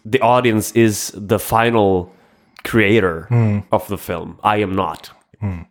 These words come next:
Speaker 1: Uh, usually, I even, I actually just, as I'm done editing, I just sort of drop it. I'm, I, yeah, I just wanna f-, move along and just, uh, but also really, really want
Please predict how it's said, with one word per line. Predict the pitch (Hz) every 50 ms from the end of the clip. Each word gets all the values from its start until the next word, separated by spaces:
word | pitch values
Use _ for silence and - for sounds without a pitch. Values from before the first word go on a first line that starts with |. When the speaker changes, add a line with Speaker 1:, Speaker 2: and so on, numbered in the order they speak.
| _ _ _ _ _ _ - - -
Speaker 1:
Uh, | 95 92 90 87 87 87 87
usually, | 92 110 113 107 120 110 104 101
I | 95 95 101
even, | 101 98 90 92 92 92 90 90 92 - -
I | - 95
actually | 98 92 90 - - 98 92 90 87 87
just, | 87 - - - - _ _ - - - - - _ _
as | - 104 92
I'm | 110 107 107
done | 98 110 110 110 -
editing, | 110 107 104 98 87 90 90 90 90 90 92 - - _ _ _ _ _ _ _ -
I | 95 95
just | 92 92 87 - -
sort | - 98 90
of | 87 82 - _ _ _ _ -
drop | - 80 82 - -
it. | - - _ - -
I'm, | 92 95 95 92 87 82 78 _ _ _ _ _ _ _ _ _ _ _ _ _ _ _ _ _ - - -
I, | 104
yeah, | 104 98 92 -
I | - 92 101
just | 101 98 87
wanna | 92 98 95 92 87 87
f-, | 82 78 - _ _ _ _ _ _ _ _ _ - _ - - - _ _
move | - - 120 131 131 143 143 151 160 151 131
along | 131 123 120 113 110 110 110 110
and | 107 104 101 95 95 -
just, | 107 107 101 - - - - _ _ _ _ _ _ _ _ _ _ _ _ _ _ _ _ _ -
uh, | 101 98 95 95 95 95 95 90
but | 92 117 113
also | - 113 117 117 - 117 104
really, | 98 95 101 110 110 107 104 104 101 101
really | - 95 87 101 107 104 101 98 98 95 95 95
want | 80 92 92 92 90 90 -